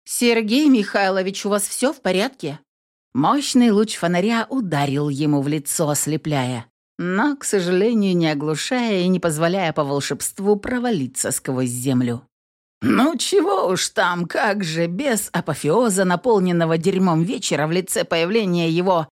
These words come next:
внезапной сексуальной фантазии, она же представитель закона в одном лице.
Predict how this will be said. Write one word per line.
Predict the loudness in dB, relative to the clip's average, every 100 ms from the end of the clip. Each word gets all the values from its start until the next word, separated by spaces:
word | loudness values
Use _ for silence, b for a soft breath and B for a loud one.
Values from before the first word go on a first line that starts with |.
| _
внезапной | -6 -2 0 -2 -4 -6 -6 -4
сексуальной | -4 -4 0 2 2 0
фантазии, | 0 -2 0 -2 -2 -4 -6 -8 _ _ _
она | 0 4 4 4
же | 2 -2
представитель | -4 -8 -2 0 0 0 0
закона | 0 -2 -2 0 0 0
в |
одном | -2 0 0 0
лице. | -2 -4 -4